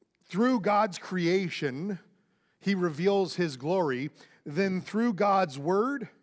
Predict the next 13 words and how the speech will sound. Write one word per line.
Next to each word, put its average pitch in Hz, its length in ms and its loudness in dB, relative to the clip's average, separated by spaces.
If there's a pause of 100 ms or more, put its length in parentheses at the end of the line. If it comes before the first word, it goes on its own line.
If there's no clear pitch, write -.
(1040)
he - 100 -10
reveals 175 400 0
his 156 140 -4
grace. - 500 -6 (1400)
And 208 100 2
he 202 60 2
has 202 300 0
to 185 60 -10
do 151 160 -2
it 120 100 -6
that 117 200 -10
way 131 140 -18 (800)
because 190 460 0